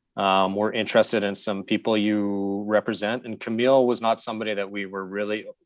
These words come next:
familiar with, uh, but they s-, they had recommended her, and they said, "Hey, take a look at, at her reel." And her reel was really great. I mean, she had,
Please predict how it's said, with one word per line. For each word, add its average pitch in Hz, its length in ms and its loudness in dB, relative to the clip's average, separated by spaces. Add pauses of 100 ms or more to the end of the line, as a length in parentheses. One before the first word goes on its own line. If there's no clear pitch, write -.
(260)
familiar 123 480 4
with, 101 360 0 (720)
uh, 104 580 4
but 101 120 -6
they 113 60 0
s-, - 280 -2
they 104 380 -2
had 110 260 2
recommended 123 640 2
her, 98 340 -4
and 95 100 -8
they 101 60 -6
said, 98 240 -2
"Hey, 110 100 -4
take 113 260 -2
a 123 40 4
look 104 280 2
at, 95 280 0
at 92 280 2
her 98 160 -4
reel." 107 340 6
And 98 100 -2
her 107 100 -4
reel 131 240 4
was 107 220 -6
really 101 400 -4
great. 104 260 0
I 101 40 -6
mean, 101 100 -8
she 120 180 0
had, 113 340 4